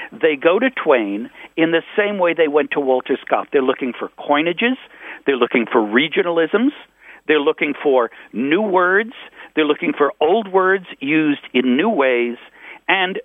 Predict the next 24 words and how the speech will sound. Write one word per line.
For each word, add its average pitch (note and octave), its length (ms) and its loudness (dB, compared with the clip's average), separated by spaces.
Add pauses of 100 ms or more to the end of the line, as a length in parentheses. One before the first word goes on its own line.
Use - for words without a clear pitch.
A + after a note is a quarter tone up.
they're E3+ 180 0
also G3+ 420 0
looking E3 400 -2 (100)
for C3+ 320 2 (320)
dialect. A2 640 -2 (500)
And C#3 300 -2 (140)
because F3+ 340 -2 (160)
Twain F#3+ 260 -2
was C#3 200 -2
writing D#3 460 -2
at C3 240 -4
the D3 100 0 (120)
same G3 260 0
time E3 360 -2
that C#3 160 -2
the D3 160 0
O C#3 140 2
E C3+ 80 0
D C3 260 0 (300)
was C3+ 160 2 (120)
being C3+ 380 0
produced, A2+ 800 -2 (680)
you D#3+ 200 0
can D3+ 280 -2